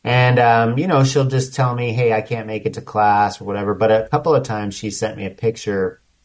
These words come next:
She's like, "I took a spill and I went down, you know, I was walking and, uh, I took a trip on the sidewalk and I, I hit my,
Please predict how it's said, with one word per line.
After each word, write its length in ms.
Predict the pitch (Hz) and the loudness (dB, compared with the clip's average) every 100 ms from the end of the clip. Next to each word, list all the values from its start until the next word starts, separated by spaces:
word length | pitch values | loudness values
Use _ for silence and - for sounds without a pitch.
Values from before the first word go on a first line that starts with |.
| _ _ | _ _
She's 160 | - 110 | -8 -2
like, 160 | 107 | 0
"I 80 | 110 | 0
took 260 | - 135 143 | 2 0 2
a 40 | |
spill 680 | 135 - 117 110 113 139 - _ _ _ _ _ _ | -2 0 2 4 2 -2 -10 _ _ _ _ _ _
and 120 | - 104 | -12 -2
I 60 | |
went 280 | 104 120 127 | 0 0 -2
down, 380 | 120 113 117 117 | -2 -2 -2 -4
you 80 | 110 | -4
know, 120 | 110 | -2
I 80 | 107 | -2
was 140 | 101 | -2
walking 640 | 104 107 107 117 113 110 | 0 2 0 -4 -6 -6
and, 280 | 107 98 92 | -6 -6 -4
uh, 280 | 95 92 90 | 0 0 0
I 100 | 95 | -2
took 240 | 92 113 110 | -4 -4 -6
a 40 | |
trip 300 | 98 - 113 | -2 -2 0
on 120 | 117 | -2
the 60 | 101 | -4
sidewalk 880 | - 107 104 104 107 104 104 120 - | -4 0 0 2 4 4 4 2 -4
and 100 | 90 | -12
I, 240 | 85 85 - | -12 -16 -14
I 360 | 90 85 85 - - | -12 -12 -16 -20 -4
hit 220 | - 113 | -4 -4
my, 480 | 107 101 98 92 | -6 -6 -6 -10